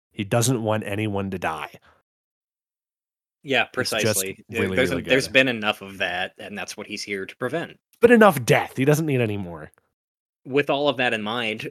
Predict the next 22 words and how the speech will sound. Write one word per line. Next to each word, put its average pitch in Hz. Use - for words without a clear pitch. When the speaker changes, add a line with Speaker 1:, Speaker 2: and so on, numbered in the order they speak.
Speaker 2:
Peter 113
decides 110
that -
the 110
next 113
best 123
place 123
to 107
bring 117
his, 104
his 110
fabulous 117
five, 107
uh, 104
is 117
to 120
Happy's 151
<laughs> -
condo, 120
his 113
spiritual 139
oasis. 131